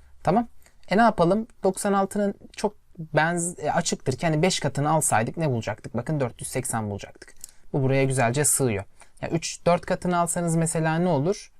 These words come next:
Alalım isterseniz dört katını. Dört kere altı yirmi dört, elde var iki, otuz altı, otuz yedi, otuz sekiz. İşte kaldık. Altı katını alsak da zaten dört yüz seksenden fazla olacak. Demek ki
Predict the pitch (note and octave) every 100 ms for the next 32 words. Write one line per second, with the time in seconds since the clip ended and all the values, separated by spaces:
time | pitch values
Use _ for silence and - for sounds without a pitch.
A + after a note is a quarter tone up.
0 | - _ _ - E3+ F3 B2 - A#2 A2+
1 | - D3+ G3 - C3 B2 C3 A#2+ C#3 F#3
2 | E3+ D#3 C#3 B2+ A#2+ - C#3 A#2 A2+ -
3 | C#3+ A#2+ G#2 A2 - F#3+ - - - D#3
4 | - C#3 B2+ D3 - E3 E3 - - -
5 | - - - - - - - - - F3+
6 | - C3+ E3+ C#3+ C3 E3 E3 - D3+ D3
7 | C3+ C3 C3 C3 D#3 C3+ D#3+ D3+ C3+ C#3+
8 | - C#3 C#3+ C#3 C3+ B2+ G#2+ A2 A2 F#3
9 | F#3+ - C#3+ A#2+ - G3